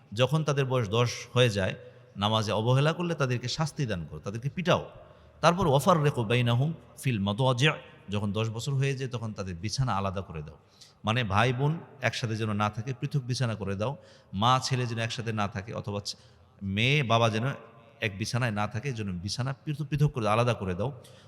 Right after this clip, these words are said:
"ওয়াফাররিকু বাইনাহুম ফিল মাদাজি'", বিছানা আলাদা করে দাও। এ হাদিসে দুইটা বিষয় স্পষ্ট হয়ে গেল। একটা হচ্ছে যে নামাজের জন্য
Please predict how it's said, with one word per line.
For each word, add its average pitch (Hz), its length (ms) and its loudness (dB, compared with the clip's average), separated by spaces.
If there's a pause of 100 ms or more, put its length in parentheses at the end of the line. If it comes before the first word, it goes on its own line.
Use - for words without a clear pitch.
(100)
"ওয়াফাররিকু 113 720 0
বাইনাহুম 95 580 -2
ফিল 92 260 -8
মাদাজি'", 95 500 -2 (420)
বিছানা 104 380 -2
আলাদা 80 220 -4
করে 76 200 -14
দাও। - 140 -20 (460)
এ 143 100 6
হাদিসে 139 500 2 (320)
দুইটা 123 260 -4
বিষয় 120 420 2 (180)
স্পষ্ট - 360 -6
হয়ে 110 180 2
গেল। 90 100 -2
একটা 92 220 -4
হচ্ছে 143 360 -6 (380)
যে 98 140 -4
নামাজের 127 520 2
জন্য 139 180 0